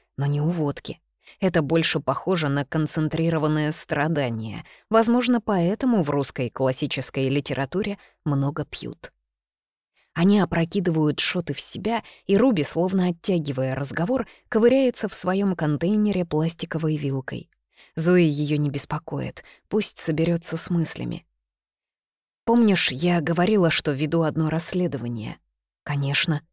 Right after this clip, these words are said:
В Нью-Йорке есть некая группа людей, которые занимаются бизнесом.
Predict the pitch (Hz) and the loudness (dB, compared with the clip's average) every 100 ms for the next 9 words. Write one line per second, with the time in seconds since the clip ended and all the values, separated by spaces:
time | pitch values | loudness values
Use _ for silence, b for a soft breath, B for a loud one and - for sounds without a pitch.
0 | _ _ _ _ - 160 180 165 175 170 | _ _ _ _ -4 4 6 6 4 4
1 | 190 175 160 143 151 151 - 147 156 156 | 2 0 -2 0 0 0 -2 0 0 0
2 | 156 143 151 156 - 147 151 170 226 190 | -2 -2 -2 -4 -6 -4 -4 0 0 -2
3 | B B - 175 226 190 170 156 156 170 | B B -6 0 2 2 2 2 4 6
4 | 175 156 - 135 135 143 131 123 - - | 4 2 -2 -4 -4 -4 -2 -4 -6 -8